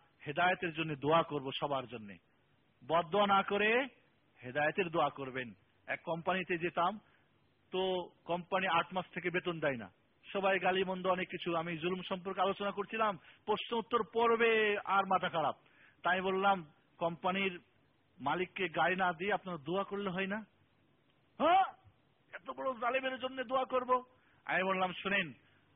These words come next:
আল্লাহর কাছে আপনারা দোয়া করেন, সামনের সপ্তাহে যখন আমি প্রোগ্রামে আসব, আমি আশা করি এই এক সপ্তাহের মধ্যে আপনারা বেতন পেয়ে যাবেন,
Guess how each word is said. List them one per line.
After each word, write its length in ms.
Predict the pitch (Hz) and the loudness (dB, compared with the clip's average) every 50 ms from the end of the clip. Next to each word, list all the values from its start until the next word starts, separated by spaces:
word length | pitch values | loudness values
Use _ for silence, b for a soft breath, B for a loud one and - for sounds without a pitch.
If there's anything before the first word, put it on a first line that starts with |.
| b _ _ | b _ _
আল্লাহর 380 | 135 160 175 180 185 170 185 | 0 2 4 6 6 4 4
কাছে 240 | 185 190 175 - - 190 | 4 0 -4 0 2 2
আপনারা 260 | 170 170 180 180 175 | 2 2 0 -2 -2
দোয়া 260 | 165 170 180 180 180 | 0 4 4 4 4
করেন, 440 | 175 - 185 190 190 196 214 226 226 | 4 2 2 2 4 2 0 -2 -4
সামনের 380 | - - - 160 165 180 208 | -8 -2 -2 -2 -2 -2 -6
সপ্তাহে 380 | 214 - - 208 - _ 220 202 | -4 -2 -4 -4 -2 _ -2 0
যখন 160 | 180 196 196 | 2 2 2
আমি 140 | 190 185 185 | 2 2 0
প্রোগ্রামে 420 | - - 180 180 175 185 180 185 | -2 -2 0 4 4 4 6 6
আসব, 480 | 180 170 165 - - 156 170 180 185 196 190 B B B B B B B | 4 4 2 2 0 0 0 2 2 0 -2 B B B B B B B
আমি 260 | - 131 160 185 202 226 | -4 0 0 2 4 4
আশা 300 | 220 214 214 - 226 220 | 2 2 2 2 -2 -2
করি 380 | - - 220 220 214 208 208 | 0 0 0 2 4 4 4
এই 60 | 208 | 4
এক 160 | 208 196 - - | 4 2 0 0
সপ্তাহের 360 | - 226 226 - - 226 214 | -4 -4 -2 2 2 2 2
মধ্যে 240 | 208 208 185 165 202 | 0 -2 0 4 4
আপনারা 380 | 185 185 - 185 196 185 185 | 4 4 4 2 2 2 4
বেতন 360 | 170 170 170 - 180 170 160 | 4 2 0 0 0 -2 -2
পেয়ে 240 | - - 160 160 156 | 0 0 0 0 2
যাবেন, 320 | 147 156 147 151 151 147 | 2 4 4 4 2 0